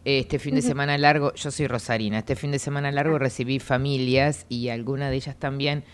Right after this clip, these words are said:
Speaker 1: profesionales, una millennial que es profesional abogada y me contaba un proyecto sumamente interesante con hombres violentos en la ciudad de Rosario y en la provincia de Santa Fe, eh, que es trabajar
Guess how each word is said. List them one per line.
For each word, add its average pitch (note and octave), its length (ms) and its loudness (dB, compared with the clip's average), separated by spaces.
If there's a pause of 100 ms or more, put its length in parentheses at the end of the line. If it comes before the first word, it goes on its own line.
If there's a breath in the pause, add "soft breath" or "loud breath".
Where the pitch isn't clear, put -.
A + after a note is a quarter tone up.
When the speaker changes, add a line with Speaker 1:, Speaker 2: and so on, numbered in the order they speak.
(220 soft breath)
Speaker 1:
profesionales, C#3 1000 0
una B2 260 -4
millennial B2+ 500 -2
que A#2+ 100 -6
es G#2+ 60 -4
profesional B2+ 600 -4
abogada B2+ 420 4
y C#3+ 60 2
me C3 120 -2
contaba C#3+ 680 2
un C#3 120 -4
proyecto C#3+ 440 -2
sumamente C#3+ 500 2
interesante C3 680 0
con B2 180 0
hombres B2 220 0
violentos A#2+ 540 -2
en A#2 120 -2
la A#2+ 100 -2
ciudad A#2+ 220 -2
de A2+ 80 0
Rosario G2+ 400 -6 (640 loud breath)
y D3 100 -2
en C#3 100 0
la C#3 80 0
provincia C3+ 580 0
de C3 140 4
Santa A#2+ 380 0
Fe, G#2+ 280 -2 (520 loud breath)
eh, B2+ 460 4
que C#3+ 100 2
es - 140 0
trabajar E3+ 840 6